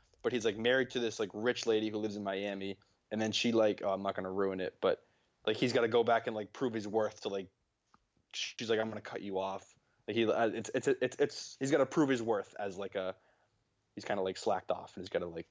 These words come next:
demonstrate that he's still a talented writer. Excellent movie. Um, it's like, it's like a half, half-baked comedy, half, like, Matthew McConaughey, like, mind fuck.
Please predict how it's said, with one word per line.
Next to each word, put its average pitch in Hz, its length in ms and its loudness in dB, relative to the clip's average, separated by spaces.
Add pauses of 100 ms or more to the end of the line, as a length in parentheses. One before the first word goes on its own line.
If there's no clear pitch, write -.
(100)
demonstrate 90 440 0
that - 80 -6
he's - 140 -6
still 90 400 0
a 98 60 -2
talented 87 440 -2
writer. 90 340 -8 (300)
Excellent 147 340 2
movie. 98 240 -10 (540)
Um, 80 260 -4 (100)
it's 101 120 -8
like, 110 120 2
it's 113 180 0
like 123 100 0
a - 40 -4
half, 135 280 0
half-baked 131 500 0
comedy, 101 360 -4
half, 98 380 -8
like, 92 320 -6 (520)
Matthew 98 260 -4
McConaughey, 95 560 -2
like, 90 300 -4
mind 95 340 -4
fuck. - 360 -6